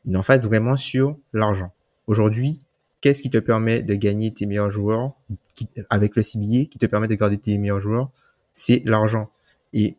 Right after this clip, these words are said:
on se plaignait, les petites franchises se plaignaient que oui, nos joueurs partent ailleurs, il faut qu'ils trouvent quelque chose.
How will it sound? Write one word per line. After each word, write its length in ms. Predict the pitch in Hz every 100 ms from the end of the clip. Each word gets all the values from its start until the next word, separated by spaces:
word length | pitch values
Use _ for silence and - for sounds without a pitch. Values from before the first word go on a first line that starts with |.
| _
on 80 | 117
se 100 | -
plaignait, 580 | 117 131 131 135 135 131 _ _
les 60 | 110
petites 280 | 113 117 117
franchises 580 | - 123 - 135 117 - _ _
se 120 | 113
plaignaient 460 | 123 117 127 131
que 80 | 127
oui, 440 | 107 117 170 170 - _ _ _ _ -
nos 120 | 117
joueurs 260 | 113 120
partent 240 | 120 110 110
ailleurs, 520 | 104 113 135 147 147 - _
il 100 | 127
faut 140 | - 127
qu'ils 100 | 131
trouvent 220 | 117 107
quelque 220 | 107 101
chose. 340 | 117 170 214